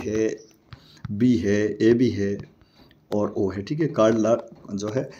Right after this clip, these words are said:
तो इसकी जो है खोज किसने की थी, ये पूछा गया क्वेश्चन है। अच्छा question है, फटाफट से बताइए। बहुत बढ़िया, सभी के एकदम एक मुश्त सही जवाब आ रहे हैं। बाकी वाले क्या सो रहे हो क्या, या आपको आ नहीं रहा है? बहुत बढ़िया। तो correct answer Carl Leinsteiner, ठीक है, तो कार्ल लैंडस्टीनर जो है वो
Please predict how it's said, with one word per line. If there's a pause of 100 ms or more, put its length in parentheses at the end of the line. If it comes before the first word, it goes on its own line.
(140)
तो
इसकी
जो
है
खोज
किसने
की
थी,
ये
पूछा
गया
क्वेश्चन
है।
अच्छा
question
है, (380)
फटाफट
से
बताइए।
बहुत
बढ़िया,
सभी
के
एकदम
एक
मुश्त
सही
जवाब
आ
रहे
हैं। (380)
बाकी
वाले
क्या
सो
रहे
हो
क्या,
या
आपको
आ
नहीं
रहा
है? (100)
बहुत
बढ़िया। (460)
तो
correct
answer
Carl (220)
Leinsteiner,
ठीक
है,
तो
कार्ल
लैंडस्टीनर
जो
है
वो